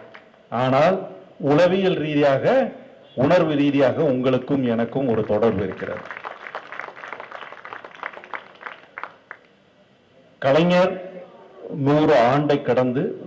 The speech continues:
நூத்தி ஒண்ணாவது ஆண்டில் அடியெடுத்து வைக்கும் இந்த காலம், ராஜா அண்ணாமலைபுரத்துக்கு பக்கத்துல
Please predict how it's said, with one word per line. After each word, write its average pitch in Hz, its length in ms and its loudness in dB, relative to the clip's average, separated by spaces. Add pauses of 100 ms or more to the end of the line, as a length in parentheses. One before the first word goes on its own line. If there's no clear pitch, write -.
நூத்தி 147 340 0 (140)
ஒண்ணாவது 147 540 2
ஆண்டில் 117 360 0
அடியெடுத்து 110 500 -2
வைக்கும் 98 520 -8 (140)
இந்த 101 520 -4 (1160)
காலம், 113 440 2 (2000)
ராஜா 165 360 2
அண்ணாமலைபுரத்துக்கு 160 760 2
பக்கத்துல 143 640 0